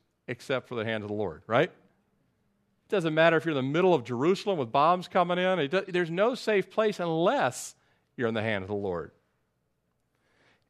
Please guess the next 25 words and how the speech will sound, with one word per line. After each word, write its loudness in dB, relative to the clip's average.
And 6
I 10
love 8
that 2
he -6
says, 2
"Look, 4
when 0
you 4
get 0
there, 6
I'll -6
even -4
send -2
hornets -6
to -12
drive -4
them -4
out." -8
Hornets! 0
Not 4
a 6
team 0
of 6
lions. 2